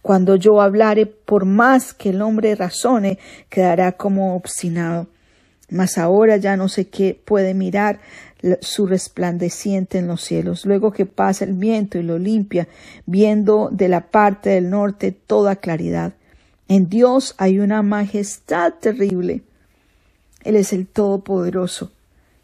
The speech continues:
el cual no alcanzamos, grande en poder. Eliú dice, "Dios es majestuoso y Él es el Todopoderoso".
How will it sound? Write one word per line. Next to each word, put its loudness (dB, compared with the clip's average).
el -8
cual -2
no -2
alcanzamos, -8
grande -2
en -2
poder. -6
Eliú 2
dice, -4
"Dios -2
es -10
majestuoso -6
y -4
Él -2
es -4
el -8
Todopoderoso". -10